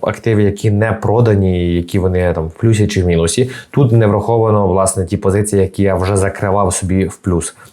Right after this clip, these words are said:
Тут так просто не показує то. Купівельна можливість настільки велика через те, що маржа,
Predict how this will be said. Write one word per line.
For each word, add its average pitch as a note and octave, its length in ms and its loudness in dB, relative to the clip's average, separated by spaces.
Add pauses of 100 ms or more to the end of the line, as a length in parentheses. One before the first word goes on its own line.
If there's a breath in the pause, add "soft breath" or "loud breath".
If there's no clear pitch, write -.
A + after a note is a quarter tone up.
(100)
Тут G#2 180 -2
так F#2+ 220 -2
просто F#2 420 -2 (320 loud breath)
не F#2 200 0
показує F2 520 0
то. - 180 -8 (600 loud breath)
Купівельна D#3 460 2
можливість B2+ 760 2
настільки A2 560 0
велика G2+ 420 0
через G#2 240 -2
те, A#2+ 200 0
що G#2+ 400 -2 (260 loud breath)
маржа, A2 720 0